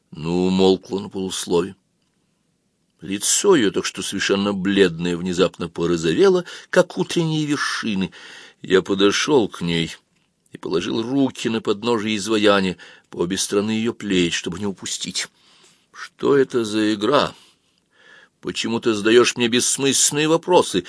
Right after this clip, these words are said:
Ты удерживаешь меня здесь. Для чего? Это засада?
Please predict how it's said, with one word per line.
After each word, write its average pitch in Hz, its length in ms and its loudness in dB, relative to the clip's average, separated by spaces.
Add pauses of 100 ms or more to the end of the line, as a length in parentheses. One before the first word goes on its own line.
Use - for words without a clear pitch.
(260)
Ты 104 200 2
удерживаешь 95 880 2
меня 143 200 -8
здесь. 104 400 -4
Для 82 300 -4
чего? 92 520 2 (560)
Это 107 360 0
засада? 90 680 -2